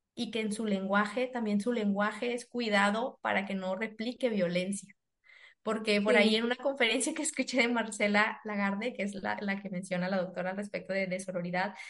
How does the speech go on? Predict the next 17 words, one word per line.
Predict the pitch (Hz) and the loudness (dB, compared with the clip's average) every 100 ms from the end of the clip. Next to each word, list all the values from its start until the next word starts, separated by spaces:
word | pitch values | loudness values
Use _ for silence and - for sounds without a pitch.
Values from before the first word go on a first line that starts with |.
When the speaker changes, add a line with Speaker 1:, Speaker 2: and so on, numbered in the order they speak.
| - | -10
Speaker 1:
decía, | - 208 214 196 | 0 2 4 2
"En | 220 226 | 4 4
la | 208 | 4
violen-, | 208 196 196 214 214 | 4 4 2 0 0
en | 226 | -2
la | 214 202 | 0 2
violencia | 196 196 202 214 | 2 2 0 -2
también | 262 226 208 | -4 -4 -4
se | 220 | -2
da | 208 | 2
en | 202 | 2
el | |
lenguaje, | 202 202 214 226 - | 4 2 2 -2 -2
en | 226 | -4
cómo | 220 185 | -2 -2
expresamos". | 196 - 208 185 - 190 170 - 196 | -4 -4 -2 -2 0 -2 -2 -6 -6
Entonces, | 196 202 214 226 | 2 4 4 0